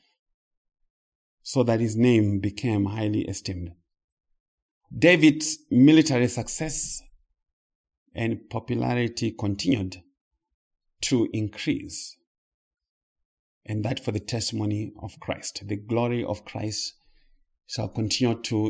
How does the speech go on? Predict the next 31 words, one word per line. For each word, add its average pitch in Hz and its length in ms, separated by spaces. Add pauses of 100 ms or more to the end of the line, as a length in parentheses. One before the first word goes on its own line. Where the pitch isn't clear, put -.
increase 113 640
in 107 240
our 98 460
eyes 104 460 (1800)
as 107 240
we 113 120
get 110 300
to - 120
know 107 240
him 104 440 (560)
better, 113 540 (320)
even 107 400
more 127 320
in 110 160
all 117 160
of 110 140
eternity, 110 640
because 107 460
when 107 200
Jesus 147 300
prayed 113 380
in 110 160
John 120 160
seventeen, 123 680 (1120)
he 117 200
said, 120 340
"Father, 123 420
I 120 160
would 117 220
l-, 123 320
want, 156 480